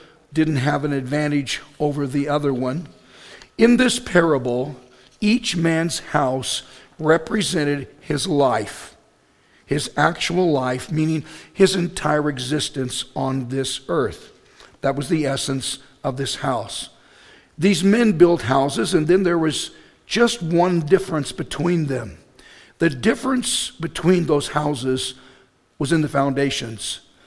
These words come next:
The basic difference between those men was the foundation those men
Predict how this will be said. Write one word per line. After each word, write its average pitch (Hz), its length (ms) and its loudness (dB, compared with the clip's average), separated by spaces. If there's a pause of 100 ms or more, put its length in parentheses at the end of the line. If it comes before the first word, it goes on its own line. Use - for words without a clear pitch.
(360)
The 185 100 -2
basic 190 580 2
difference 170 600 2
between 147 560 -4
those 180 340 4
men 151 320 0
was 139 160 -4
the 139 100 -6
foundation 151 800 -2
those 147 240 0
men 151 340 -2